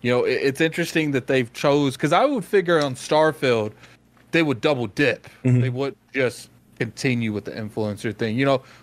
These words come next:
Speaker 1: when it comes to Game Pass, you can easily just, that is very marketable. But I feel like if you wanna push a, a Game Pass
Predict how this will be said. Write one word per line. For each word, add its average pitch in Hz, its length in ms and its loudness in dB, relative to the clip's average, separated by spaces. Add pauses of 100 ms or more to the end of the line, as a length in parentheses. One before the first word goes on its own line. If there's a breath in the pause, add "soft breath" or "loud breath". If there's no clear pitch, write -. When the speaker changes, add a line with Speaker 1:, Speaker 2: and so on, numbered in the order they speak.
Speaker 1:
when 185 120 2
it 190 40 -4
comes 262 200 0
to 190 80 2
Game 160 240 2
Pass, 180 320 2
you 233 140 0
can 190 180 0
easily 156 400 0
just, 131 380 -2 (880)
that 190 200 6
is 160 120 -6
very 160 320 4
marketable. 123 920 -2 (1080)
But 147 300 2 (120)
I 143 140 2
feel 170 240 2
like 143 320 2 (480 soft breath)
if 135 120 0
you 147 120 2
wanna 156 300 2
push 165 340 -2
a, 123 180 0 (240)
a 127 60 -6
Game 131 380 0
Pass 131 560 0